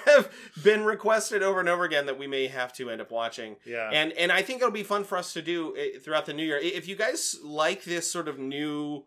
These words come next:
Speaker 2: Format?
Speaker 1: kind of format, let us know. If you don't like it, let us know. You know, you can find us in all of our regular places, but we definitely take m-,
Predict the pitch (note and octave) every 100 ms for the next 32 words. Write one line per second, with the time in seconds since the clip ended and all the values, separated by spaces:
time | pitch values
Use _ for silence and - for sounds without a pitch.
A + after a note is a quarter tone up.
0 | _ _ _ - D#3 D#3+ F#3+ F#3+ F3 -
1 | E3 F#3 G3 G#3+ F3+ G3+ G3 F3+ F3+ E3
2 | C#3+ C3+ D3 E3+ E3 E3 F#3 D#3+ D#3 D#3
3 | D#3+ E3+ E3 - - D3 D#3 D3+ D3+ E3
4 | E3+ F#3 F#3 F3 E3+ D#3+ D#3 D3+ D3+ C#3+
5 | C#3 B2+ - C3+ D#3+ D#3+ D3+ C3+ F#3 G#3+
6 | G3+ F3 - E3 D#3 C#3 C#3 C#3+ D3 D3
7 | C#3 C#3 C3+ C#3